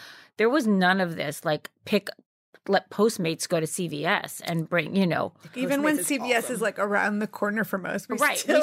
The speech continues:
Speaker 1: still
Speaker 2: have them
Speaker 1: do.
Speaker 2: do
Speaker 3: It's
Speaker 2: it.
Speaker 3: cool.
Speaker 1: We still do Postmates, right? Or, you know, anything. Like, really, you run out of something and, you know, you get it the next day or that
Speaker 2: Or
Speaker 1: day.
Speaker 2: that day,
Speaker 3: Yeah,
Speaker 2: yeah.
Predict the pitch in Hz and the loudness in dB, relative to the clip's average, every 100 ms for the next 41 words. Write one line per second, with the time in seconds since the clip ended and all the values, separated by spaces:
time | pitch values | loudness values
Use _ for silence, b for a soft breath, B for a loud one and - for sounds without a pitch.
0 | 311 294 302 392 320 311 359 339 320 311 | 4 4 4 4 0 -2 -4 0 2 4
1 | 311 254 277 330 539 508 494 587 427 277 | 4 4 4 4 6 6 6 6 4 2
2 | 254 208 196 202 117 - 214 226 285 - | 2 0 0 -8 -10 -6 0 0 0 -4
3 | 214 - 214 - 226 294 302 - 240 302 | -4 2 2 2 -2 -2 -2 0 0 2
4 | 453 - 208 185 - 208 208 202 247 285 | 0 -2 -6 -6 -4 -2 -2 0 0 2
5 | 202 190 220 214 233 262 214 185 190 180 | 0 -2 0 0 0 -2 -6 -4 -4 -2
6 | 170 - - 170 208 196 160 190 208 226 | -4 -4 -6 -2 -2 -2 -2 -4 0 0
7 | 294 - 160 160 - - 165 185 - - | 0 -6 -6 -6 -10 -4 0 0 0 -6
8 | - 170 165 - 175 214 220 147 190 190 | -4 -2 -2 -2 0 0 0 0 -2 -4
9 | 202 226 247 220 | -8 -10 -8 -4